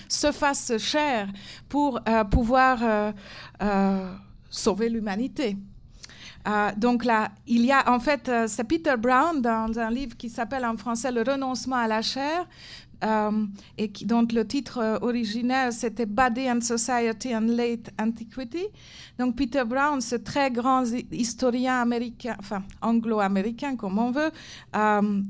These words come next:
qui est l'inventeur de la période de l'Antiquité tardive, il a bien distingué deux termes dès l'Antiquité tardive, qui seraient la chair et le corps, dans toute la littérature chrétienne. Et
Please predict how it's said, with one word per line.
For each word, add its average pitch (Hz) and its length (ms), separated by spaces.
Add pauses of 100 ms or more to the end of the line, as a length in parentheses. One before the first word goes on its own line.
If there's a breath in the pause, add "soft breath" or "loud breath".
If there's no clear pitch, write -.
(140)
qui 233 140
est 214 80
l'inventeur 254 760
de 226 80
la 226 160
période 247 460
de 233 80
l'Antiquité 226 640
tardive, 226 680 (440 loud breath)
il 262 120
a 262 80
bien 359 300
distingué 262 600 (260)
deux 359 360 (120)
termes 247 560
dès 311 200
l'Antiquité 269 680
tardive, 240 680 (320)
qui 233 140
seraient 254 440 (680)
la 214 140
chair 285 480 (200)
et 233 60
le 233 140
corps, 202 600 (560 loud breath)
dans 233 240
toute 320 240
la 269 140
littérature 240 600
chrétienne. 208 680 (400 loud breath)
Et 247 320